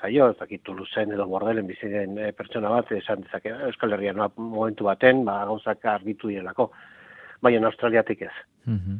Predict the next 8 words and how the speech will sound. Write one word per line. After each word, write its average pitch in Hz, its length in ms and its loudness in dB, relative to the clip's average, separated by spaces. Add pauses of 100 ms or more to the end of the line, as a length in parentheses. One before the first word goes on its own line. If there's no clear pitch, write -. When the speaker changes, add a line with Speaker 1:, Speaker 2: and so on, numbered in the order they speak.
Speaker 1:
Eta 123 540 8
normalean, 123 680 6 (360)
bueno, 113 440 -2
atraen, 117 600 2 (100)
e, 104 560 -2 (280)
oso, 107 540 2
oso 120 220 4
anitzak 107 420 2